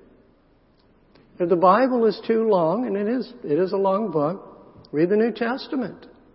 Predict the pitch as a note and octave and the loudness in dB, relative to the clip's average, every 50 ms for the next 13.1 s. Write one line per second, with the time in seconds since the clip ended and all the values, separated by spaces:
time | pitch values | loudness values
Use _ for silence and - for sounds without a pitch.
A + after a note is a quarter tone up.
0 | _ _ _ _ _ _ _ _ _ _ _ _ _ - D#3 C#3+ D#3 F3 E3+ - | _ _ _ _ _ _ _ _ _ _ _ _ _ -2 0 2 2 2 4 4
1 | F#3+ G3 G3+ G3 - A3 G#3+ G#3+ G#3+ G#3+ G#3 - - A3+ A3 G#3 G#3 A3 A#3+ C4 | 4 4 4 2 0 0 2 2 2 2 0 0 0 0 2 2 2 0 0 -2
2 | B3 G#3+ G#3 A#3+ A#3 A#3+ A#3+ A#3 A#3+ - - G#3+ - G#3 G3+ G3+ G#3+ G#3+ G#3 - | -2 -2 -2 -2 -2 -2 -4 -4 -4 0 -2 -2 0 0 0 0 0 -2 -4 -6
3 | - G3+ F3+ C#3 B2+ - - - - - - - _ _ _ _ _ _ - - | -6 -4 -4 -4 -6 -10 -16 -20 -20 -20 -20 -20 _ _ _ _ _ _ -20 -20
4 | - - A3 G#3 F3+ E3+ D3 D#3 D#3 D3 C#3 - - - C#3 C3+ C3+ C3 - - | -10 -4 -2 0 0 0 0 0 0 0 -2 -4 -4 -6 -4 -4 -4 -6 -6 -10
5 | G#3 - - - - - _ _ _ _ _ _ _ _ _ _ _ _ _ _ | -12 -12 -14 -18 -20 -20 _ _ _ _ _ _ _ _ _ _ _ _ _ _
6 | _ _ _ - - D3+ D#3 F3 G#3 B3 C4+ B3 G3+ D3 B2 B2+ C#3+ D3+ - - | _ _ _ -8 -4 0 4 4 4 4 4 4 2 2 2 0 -4 -6 -8 -12
7 | - - - - - - - - - - F3 E3+ E3 F3+ F#3 F#3 F3 D#3+ D#3 D#3 | -20 -20 -20 -20 -20 -20 -20 -20 -10 -4 -2 2 6 8 8 8 8 4 2 2
8 | E3 F3 F3+ G3 A3+ B3 A#3+ G#3 - - G3 F#3+ F3+ F3+ F3+ F#3 G3+ - G#3 F#3 | 4 4 4 4 2 0 -2 -2 -2 -2 0 0 2 2 0 0 -2 -4 -6 -8
9 | D3+ D3+ D#3+ F3+ G3 A3+ - - G#3+ F#3 F#3+ G3+ G#3 G3 F3 E3 F#3+ G3+ G3+ F#3 | -4 0 0 0 0 0 -4 -8 -6 -2 -2 0 0 -2 -2 0 0 2 2 2
10 | C#3+ B2 B2 A#2+ - - - - - - - _ _ _ _ _ _ _ _ _ | 0 -2 -4 -8 -12 -14 -18 -20 -20 -20 -20 _ _ _ _ _ _ _ _ _
11 | _ _ _ _ _ _ _ _ _ - F3+ D#3 A3+ A3+ - - B3+ B3 A#3 A3+ | _ _ _ _ _ _ _ _ _ -14 -12 -12 -12 -12 -8 -6 -4 -2 -2 -4
12 | A3 - - G#3 G3 G3 F#3 - - F3+ - - - E3 D3+ C3+ B2 - - - | -6 -6 -8 -6 -6 -6 -6 -6 -8 -10 -8 -4 -4 -4 -4 -4 -6 -10 -12 -14
13 | D#3+ | -16